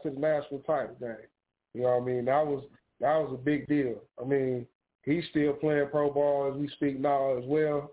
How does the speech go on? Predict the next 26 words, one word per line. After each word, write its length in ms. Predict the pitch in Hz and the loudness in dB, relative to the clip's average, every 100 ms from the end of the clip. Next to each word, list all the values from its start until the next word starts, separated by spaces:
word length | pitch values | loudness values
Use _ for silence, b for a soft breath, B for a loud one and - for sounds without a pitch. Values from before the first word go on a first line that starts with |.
| - | -2
Uh, 300 | 131 127 123 | 2 4 2
I 20 | 127 | 2
think 260 | 147 143 | 0 0
he's 80 | 143 - _ - | -6 -14 _ -2
somewhere 340 | 147 143 135 | 2 4 2
in 80 | 127 | 0
G 140 | 147 | 0
League 240 | 147 143 139 | 2 2 4
or 120 | 139 | 2
whatever, 320 | 143 147 135 | 4 2 0
but, 400 | 127 131 123 - _ _ - | -2 0 -2 -4 _ _ -8
you 140 | 131 | 0
know, 300 | 139 131 127 - _ - | 2 2 0 -6 _ -2
uh, 360 | 139 139 131 | 2 4 2
I 220 | 123 156 170 | 2 2 2
feel 120 | 156 | 0
like 140 | 139 | 2
he's 160 | 143 175 | 0 0
one 160 | 147 147 | 2 2
of 60 | |
those 160 | 143 143 | 2 2
guys 240 | 143 143 139 | 2 2 -2
that 140 | 131 b b | -8 b b
had 240 | - 156 160 | -2 0 2
he 160 | 180 | 2
left 320 | 185 180 185 | 4 4 2